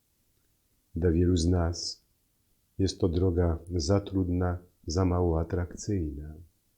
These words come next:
Bo słowa te wyrażają pewien radykalizm wyboru, który nie dopuszcza zwłoki i odwrotów. To twardy wymóg,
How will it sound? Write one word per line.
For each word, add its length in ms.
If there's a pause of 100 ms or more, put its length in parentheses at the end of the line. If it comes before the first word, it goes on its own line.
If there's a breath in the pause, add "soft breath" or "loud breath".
(1500 soft breath)
Bo 140
słowa 280
te 120
wyrażają 540
pewien 440
radykalizm 760
wyboru, 580 (1000)
który 180
nie 140
dopuszcza 500
zwłoki 480
i 80
odwrotów. 580 (1500)
To 120
twardy 460
wymóg, 640